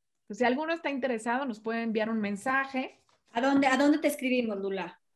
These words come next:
Speaker 1: Nos pueden, nos pueden enviar un mensaje a, a mi Instagram, ¿no? O a la página de Facebook o a mi correo electrónico. Entonces, mi correo electrónico es lula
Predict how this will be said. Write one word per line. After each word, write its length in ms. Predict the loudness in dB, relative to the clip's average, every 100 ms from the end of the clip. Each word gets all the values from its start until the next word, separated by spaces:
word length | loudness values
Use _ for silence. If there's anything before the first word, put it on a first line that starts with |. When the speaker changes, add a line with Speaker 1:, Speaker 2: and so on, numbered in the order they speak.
| _
Speaker 1:
Nos 160 | -2 2
pueden, 380 | 2 2 0 2
nos 260 | 2 2
pueden 220 | 2 2 2
enviar 260 | 2 2
un 120 | 2
mensaje 800 | 2 0 2 2 2 -2 -4 -4 _ _
a, 400 | 6 8 6 2 2
a 380 | 4 6 4 4
mi 260 | 4 4
Instagram, 580 | 2 2 2 2 0 -6 _
¿no? 340 | -4 -4 -6 _ _ _ _ _ _ 2
O 540 | 6 8 6 0 -20 _ _ _ _ _ _ _ 2
a 120 | 4
la 140 | 6
página 320 | 4 4 4 2
de 100 | 4
Facebook 680 | 8 8 6 -2 -2 -6 4
o 100 | 6
a 60 |
mi 140 | 6 4
correo 280 | 4 4
electrónico. 640 | 4 2 2 2 2 -4 -8
Entonces, 400 | -4 -2 -2 -2
mi 180 | -2 2
correo 200 | 4 4
electrónico 800 | 4 2 2 4 2 4 4 4
es 300 | 0 0 0
lula 720 | 4 6 6 6 4 2